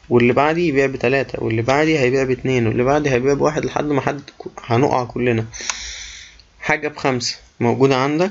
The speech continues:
بخمسة، موجودة بأربعة، حط سعر تنافسي، سعر السوق بمعنى أصح، يعني حاجة بخمسة وحاجة بأربعة، حط أنت أربعة وربع بس، أو حط مثلًا أربعة ونص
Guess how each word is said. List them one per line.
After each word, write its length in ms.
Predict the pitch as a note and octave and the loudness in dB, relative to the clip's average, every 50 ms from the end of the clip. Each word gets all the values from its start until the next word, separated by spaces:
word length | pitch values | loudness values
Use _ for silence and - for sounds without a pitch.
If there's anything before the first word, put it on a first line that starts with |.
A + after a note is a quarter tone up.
| - - | -4 -8
بخمسة، 440 | F3+ B2+ - C3 A#2+ A#2+ A#2+ - - - _ _ _ _ _ _ _ _ _ _ _ _ _ _ - - - | -12 -6 -2 -2 -2 -2 -2 -6 -10 -12 _ _ _ _ _ _ _ _ _ _ _ _ _ _ -20 -12 -2
موجودة 340 | - A#2+ A#2 A#2 C3 C#3+ C#3 | 0 2 2 2 2 4 4
بأربعة، 240 | C3 C3 B2+ D#3 C#3+ | 4 4 2 0 -2
حط 220 | - - E3 - | -2 -2 -2 -2
سعر 260 | - - - D#3 E3 E3 | -4 -2 0 0 0 0
تنافسي، 580 | E3 - C#3+ C3+ - - D3+ C#3+ D3 - - - | -2 -2 -2 -2 -2 2 0 2 2 0 -4 -6
سعر 420 | - - - C#3+ D3+ E3 E3 - - - - - _ _ _ - | -8 -4 -2 0 2 2 0 0 -4 -10 -12 -16 _ _ _ -12
السوق 400 | - - - - D#3 D3 B2 A#2+ | -8 -8 0 2 2 2 2 0
بمعنى 300 | A#2+ G#2+ G#2+ B2 C3 B2 | -2 0 0 2 2 0
أصح، 460 | A#2+ B2 - A#2+ A2 - - - - | 0 0 0 -2 -2 -2 -8 -14 -12
يعني 160 | B2 A#2+ A2 | -10 -8 -8
حاجة 240 | A2+ A2+ C#3+ C#3+ D3+ | -6 -6 -2 0 0
بخمسة 380 | D3 D3 - C#3 C3+ C3+ - A2+ | -2 0 -2 -4 -4 -4 -8 -8
وحاجة 220 | - C#3 C#3 D3 | -6 -2 0 2
بأربعة، 440 | D3 C#3 C3+ C3+ C#3 E3 F3 G3 G3+ - _ _ _ _ _ _ _ _ _ _ - - - _ _ _ _ _ _ _ _ | 2 2 2 0 0 -2 -2 -2 -4 -8 _ _ _ _ _ _ _ _ _ _ -20 -20 -20 _ _ _ _ _ _ _ _
حط 280 | - - D#3+ D#3+ - D#3 | -4 -4 -4 0 0 0
أنت 300 | D#3+ E3 E3 - D2 - - - - - - - - - | 0 2 2 0 0 -2 -4 -12 -18 -20 -20 -8 -4 -4
أربعة 320 | A#2+ A2+ A2+ B2+ C3+ D3+ | -2 0 2 2 2 4
وربع 300 | D3+ D#3 E3 D#3+ E3 - - - _ _ _ _ _ _ _ _ _ _ - G#2+ G#2 | 4 4 2 2 0 -4 -14 -20 _ _ _ _ _ _ _ _ _ _ -10 -4 -2
بس، 260 | B2+ A#2+ - - - - - - - _ _ - | -2 -2 -2 -6 -8 -8 -10 -14 -16 _ _ -2
أو 100 | A#2 A#2 | 0 0
حط 360 | A#2 - C#3+ D#3+ D#3 - C#3 | 0 0 -2 -2 -2 -4 -2
مثلًا 400 | C3 C#3 C#3 - - C3 B2+ B2 | -2 -2 -2 0 0 2 2 4
أربعة 260 | A#2 A#2 A2+ C3 C#3 | 2 4 2 2 0
ونص 440 | C#3 B2+ B2 C3+ F#3+ G#3+ - - - | 0 0 0 0 -2 -2 -4 -10 -18